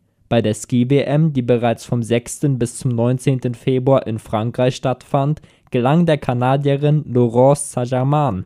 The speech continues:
eine Sensation im Slalom. Mit viel Mut und Geschwindigkeit erlangte die Außenseiterin den ersten Platz. Am zwölften Februar fand der Super Bowl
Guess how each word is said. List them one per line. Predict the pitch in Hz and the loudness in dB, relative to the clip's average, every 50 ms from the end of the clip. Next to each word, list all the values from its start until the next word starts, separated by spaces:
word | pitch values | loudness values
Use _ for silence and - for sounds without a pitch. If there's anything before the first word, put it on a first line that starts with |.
| - _ _ | -12 _ _
eine | - 120 123 123 127 | -4 -2 0 0 0
Sensation | 120 131 127 127 135 139 135 - - - 190 185 170 139 117 110 - - | 2 2 2 2 2 0 0 -2 -2 0 2 4 4 4 2 0 -2 -4
im | - 117 123 | -4 -4 -4
Slalom. | - - - 156 160 165 170 160 135 113 98 85 - - - _ _ _ _ _ _ _ _ _ _ | -4 -6 -4 -2 0 0 0 0 0 0 -2 -4 -6 -10 -20 _ _ _ _ _ _ _ _ _ _
Mit | - 123 120 - | -6 -6 -6 -6
viel | - - - 180 190 196 | -4 0 0 2 2 2
Mut | 180 160 160 165 175 180 - - | 4 6 6 6 6 4 2 -2
und | - 143 143 139 | -2 -2 0 0
Geschwindigkeit | - 135 - - - - 143 147 151 151 147 - - - 147 139 139 143 - - - | 0 -2 -2 -2 0 0 2 2 0 0 -4 -6 -6 -4 -2 -2 -2 -2 -4 -6 -6
erlangte | 120 127 131 147 160 180 - - 180 | -4 0 0 2 2 2 0 0 -2
die | 160 147 135 - | -2 -2 -2 0
Außenseiterin | 120 131 127 - 147 135 131 131 127 131 127 - 135 127 131 135 135 135 135 131 | 0 0 0 0 -2 -2 0 0 0 0 0 -2 -2 -2 0 0 -2 -2 -2 -4
den | - 110 107 - | -4 -6 -6 -6
ersten | - - - - 110 - - - - 135 143 | -8 -10 -8 -8 -10 -10 -8 -4 -2 -2 -2
Platz. | - - 175 151 120 - - _ - - - - - _ _ _ _ _ _ _ _ _ _ _ _ _ _ _ _ _ _ _ _ _ _ _ _ _ _ _ _ _ _ _ _ - | 0 0 0 0 0 -2 -6 _ -14 -14 -14 -14 -16 _ _ _ _ _ _ _ _ _ _ _ _ _ _ _ _ _ _ _ _ _ _ _ _ _ _ _ _ _ _ _ _ 0
Am | 143 147 143 | 0 0 0
zwölften | - - - 180 190 208 - - - 208 | 0 2 4 4 4 4 2 0 -4 -4
Februar | 196 - - 175 160 170 165 165 175 175 175 | -2 0 0 2 2 2 2 2 2 2 2
fand | - - - 143 143 147 - | 0 -2 -2 -2 0 0 0
der | 127 | -2
Super | - - - 190 185 - 185 170 | -2 -2 -2 -2 0 0 0 0
Bowl | 156 151 156 160 160 165 160 | 2 4 6 6 6 6 4